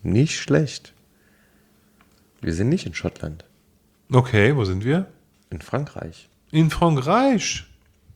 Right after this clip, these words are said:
Speaker 2: Echt? Wirklich?
Speaker 1: Mhm. Und
Speaker 2: Der Hund. <laughs>
Speaker 1: der ist wirklich gut. Ähm, und, ähm,
Speaker 2: Amorique?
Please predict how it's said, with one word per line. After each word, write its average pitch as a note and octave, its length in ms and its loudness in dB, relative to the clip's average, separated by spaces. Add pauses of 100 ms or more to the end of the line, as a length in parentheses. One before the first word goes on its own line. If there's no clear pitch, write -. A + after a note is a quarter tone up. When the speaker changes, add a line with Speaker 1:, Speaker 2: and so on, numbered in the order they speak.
(180)
Speaker 2:
Echt? - 340 -6
Wirklich? A2 440 -2
Speaker 1:
Mhm. A#2 40 -12 (340)
Und F2+ 380 -4 (140)
Speaker 2:
Der G2 180 4
Hund. G#2+ 360 4 (840)
<laughs> - 1160 -10
Speaker 1:
der F2+ 120 0
ist D#2+ 100 -4
wirklich B2+ 300 0
gut. G3 400 0 (500)
Ähm, G#2+ 440 2
und, G2 420 -2
ähm, F#2 220 2
Speaker 2:
Amorique? E3+ 540 4